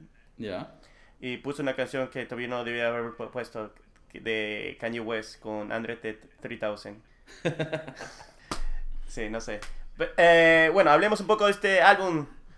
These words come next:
Speaker 1: Y, y
Speaker 2: Donda.
Speaker 1: ¿sabes, y sabes por qué empezó toda esta pelea entre
Speaker 2: ¿Por qué?
Speaker 1: todos?
Speaker 2: No, realmente he, he, he conversado con gente y mucha gente no sabe por qué, a pesar de este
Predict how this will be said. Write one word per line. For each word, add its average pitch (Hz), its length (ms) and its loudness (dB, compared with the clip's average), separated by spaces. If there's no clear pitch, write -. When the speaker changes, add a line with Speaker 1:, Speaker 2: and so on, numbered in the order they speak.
Speaker 1:
Y, 139 40 -12
y - 20 -12
Speaker 2:
Donda. 160 460 10
Speaker 1:
¿sabes, 123 260 0
y 143 60 -2
sabes 220 200 0
por 196 180 -6
qué 202 80 -2
empezó 202 480 -6
toda 175 180 -10
esta 143 840 -8
pelea 127 280 -10
entre 143 80 -12
Speaker 2:
¿Por 147 160 2
qué? 196 80 -4
Speaker 1:
todos? 147 160 -6
Speaker 2:
No, 139 240 6
realmente 170 300 4
he, 175 520 6
he, 175 80 8
he 165 100 4
conversado 160 400 4
con 143 140 2
gente 139 600 0
y 123 200 -6
mucha 117 260 -8
gente 113 240 -14
no - 220 -14
sabe 107 340 -10
por - 200 -14
qué, - 120 -8
a 120 100 -2
pesar 120 260 -8
de - 20 -4
este 113 380 -6